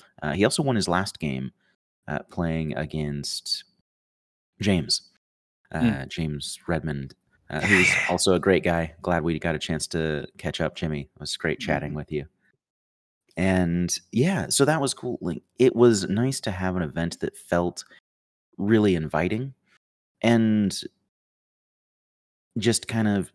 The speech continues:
Speaker 1: takes, again, takes some of the pressure off. And he had commented that everyone there was really nice. All of his opponents were very gracious and very helpful because he's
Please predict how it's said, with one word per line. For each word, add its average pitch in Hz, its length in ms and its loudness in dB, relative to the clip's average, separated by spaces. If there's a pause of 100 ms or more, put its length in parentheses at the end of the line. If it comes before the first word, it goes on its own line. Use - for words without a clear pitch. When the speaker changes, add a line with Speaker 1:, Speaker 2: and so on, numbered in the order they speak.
(100)
Speaker 1:
takes, - 480 -4
again, 107 280 -4
takes - 240 -2
some 110 140 -2
of 90 60 -4
the - 60 -6
pressure - 360 0
off. 65 340 -6 (600)
And 85 460 0 (340)
he - 80 -12
had 80 100 -4
commented 85 460 -2
that 71 240 -8
everyone 80 480 -2
there 92 300 -2
was 80 200 -4
really 73 280 -4
nice. 104 380 -4
All 69 220 -6
of 73 60 -6
his 71 120 -6
opponents 82 460 -8
were 78 80 -4
very 73 220 -4
gracious 104 500 0
and 78 100 -8
very 65 180 -6
helpful 113 560 -4
because 76 280 -8
he's 69 180 -10